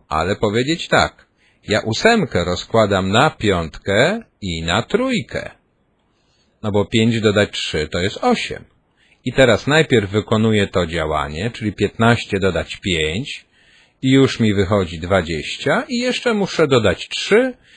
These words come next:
i też mi wychodzi oczywiście dwadzieścia trzy. Wyniki jasne są, że to będą identyczne. Czy tą metodę zastosujemy, czy tą, to za każdym razem ułatwiamy sobie wedle, wedle tego samego pomysłu.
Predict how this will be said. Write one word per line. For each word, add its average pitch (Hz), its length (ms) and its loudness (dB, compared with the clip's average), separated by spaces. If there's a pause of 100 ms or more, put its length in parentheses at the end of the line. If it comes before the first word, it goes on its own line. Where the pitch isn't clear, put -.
(320)
i 349 100 -6
też - 280 2
mi 180 120 -2
wychodzi 107 380 0
oczywiście 127 540 -2
dwadzieścia 107 520 0
trzy. - 280 -8 (760)
Wyniki 98 420 0
jasne 104 320 2
są, 120 200 0
że 120 140 -2
to 131 360 -4 (360)
będą 110 320 2
identyczne. 147 640 0 (1400)
Czy 92 180 -4
tą 90 240 -2
metodę 160 420 2
zastosujemy, 135 760 2
czy 90 160 -6
tą, 160 420 -2 (520)
to 123 120 6
za 117 100 2
każdym 143 440 4
razem 151 340 4
ułatwiamy 143 540 2
sobie 139 320 0
wedle, 135 280 2
wedle 135 340 0
tego 135 220 0
samego 143 400 0
pomysłu. 117 600 0